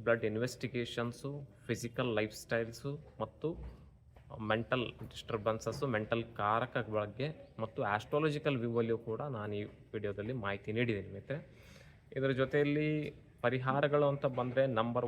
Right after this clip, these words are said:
ಒನ್ ಡಯಟ್. ಡಯಟ್ ಏನಿದೆ ಹೊಟ್ಟೆ ಭಾರಿ ಭಾರಿ ಇಂಪಾರ್ಟೆಂಟ್ ಈ ಸಮಸ್ಯೆಗೆ. ಯಾರಲ್ಲಿ ಗ್ಯಾಸ್ಟ್ರಿಕ್ಕು, ಹೈಪರ್ ಅಸಿಡಿಟಿ ಇರುತ್ತೆ, ಅವರಲ್ಲಿ ಸೆರೋಟೋನಿನ್, ಡೋಪಾಮೈನ್ ಮತ್ತು ಕಾರ್ಟಿಸೋಲ್ ಹಾರ್ಮೋನ್ ಮೇಲೆ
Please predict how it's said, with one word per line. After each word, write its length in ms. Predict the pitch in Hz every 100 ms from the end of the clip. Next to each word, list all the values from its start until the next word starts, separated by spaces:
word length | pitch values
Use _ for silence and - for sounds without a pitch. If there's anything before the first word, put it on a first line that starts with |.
| 110
ಒನ್ 400 | 120 143 160 170 - - - - - - - - - - - - - - 110
ಡಯಟ್. 360 | 107 101 - - - - - - - 104
ಡಯಟ್ 380 | 110 135 143 139
ಏನಿದೆ 480 | 127 120 110 123
ಹೊಟ್ಟೆ 400 | 123 113 - -
ಭಾರಿ 360 | 117 - 107 120
ಭಾರಿ 260 | 110 110 113
ಇಂಪಾರ್ಟೆಂಟ್ 640 | 101 - 107 110 110 107
ಈ 40 |
ಸಮಸ್ಯೆಗೆ. 580 | - 107 104 - 110 110 - - - - -
ಯಾರಲ್ಲಿ 360 | 107 107 113 117
ಗ್ಯಾಸ್ಟ್ರಿಕ್ಕು, 720 | 110 101 - - 120 - 123
ಹೈಪರ್ 440 | 117 101 98 113 113
ಅಸಿಡಿಟಿ 440 | 110 110 113 110
ಇರುತ್ತೆ, 480 | 110 113 - 123 -
ಅವರಲ್ಲಿ 760 | 104 107 110 113 127 - - - - - -
ಸೆರೋಟೋನಿನ್, 720 | 113 113 123 123 123 131 131
ಡೋಪಾಮೈನ್ 680 | 104 - 113 113 117 131 120
ಮತ್ತು 220 | 101 120
ಕಾರ್ಟಿಸೋಲ್ 640 | - 107 107 120 - 117
ಹಾರ್ಮೋನ್ 500 | 113 104 107 110 110
ಮೇಲೆ 320 | 107 104 127